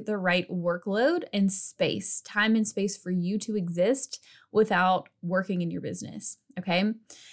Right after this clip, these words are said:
And so what I mean by that is, I'll use myself as an example. My business right now, I have a two-year-old. My business right now is wildly different than it was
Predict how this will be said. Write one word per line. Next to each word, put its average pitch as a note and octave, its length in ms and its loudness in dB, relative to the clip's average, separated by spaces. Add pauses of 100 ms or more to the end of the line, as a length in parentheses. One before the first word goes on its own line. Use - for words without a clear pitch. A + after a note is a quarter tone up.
(200)
And B3+ 140 6
so D4 140 6
what D#4 180 6
I A4+ 160 6
mean B3+ 240 6
by A#3+ 180 6
that F3 380 4 (300)
is, G3+ 640 4 (440)
I'll B3+ 120 8
use C#4+ 180 4
myself G#3 400 2
as G3 100 -2
an F3+ 100 0
example. E3 600 -4 (500)
My C4 320 8
business C#4 460 2
right G3+ 180 0
now, G3 440 0 (120)
I G#3+ 120 4
have A3 160 0
a F#3+ 80 0
two-year-old. G#3+ 800 0 (760)
My B3 220 6
business B3 600 2
right G#3 280 0
now G3 360 0
is G3+ 160 0
wildly G3 680 2
different C#4 420 0
than A3 140 4
it A3+ 120 -2
was G3 360 4